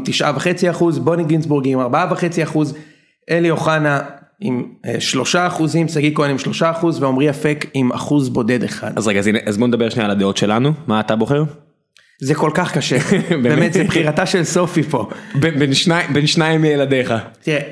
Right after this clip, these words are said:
Speaker 1: אני אבחר בפרימו, אה, מאחר שפרימו מוכיח באופן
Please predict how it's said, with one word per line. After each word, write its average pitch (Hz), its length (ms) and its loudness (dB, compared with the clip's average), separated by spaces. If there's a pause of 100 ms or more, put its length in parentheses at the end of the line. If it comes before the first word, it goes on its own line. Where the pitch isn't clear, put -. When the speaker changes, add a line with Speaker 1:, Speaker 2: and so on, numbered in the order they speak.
(960)
Speaker 1:
אני 185 220 2
אבחר 185 340 0
בפרימו, 147 800 -2 (560)
אה, 135 720 0 (100)
מאחר 147 300 0
שפרימו 147 1300 -2
מוכיח 185 440 2
באופן 160 280 0